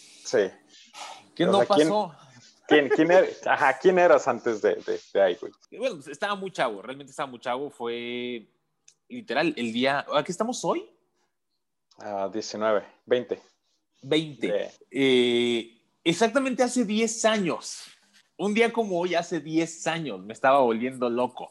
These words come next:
Speaker 2: <laughs> Porque, si, si, si te acuerdas, nosotros salimos el día veintiuno.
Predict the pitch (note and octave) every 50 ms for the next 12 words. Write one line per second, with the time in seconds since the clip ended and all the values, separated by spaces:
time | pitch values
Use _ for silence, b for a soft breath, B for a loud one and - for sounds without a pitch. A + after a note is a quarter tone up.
0 | - - - G#3+ G#3+ C4 D4+ D4+ - D#4+ - - - - - - _ _ - F#3
1 | G3+ G3+ F#3+ E3+ - - E3+ F#3 F3+ D3+ - D3+ D3+ - - D#3 F#3 D3 C#3+ -
2 | D#3+ C3+ C3 D3+ D3+ D#3+ - F3 E3+ F3+ G3 F#3+ - - C3 D3+ D#3 D3+ C3 D3
3 | F3 F#3 - - - C3 - D3+ C3+ C#3 C#3 D#3 E3 - E3+ C#3+ B2+ A#2+ A2+ A2
4 | G#2+ G#2+ G#2+ B2+ C3+ C#3 D3+ C#3+ C3 - G3 F#3+ D3 - -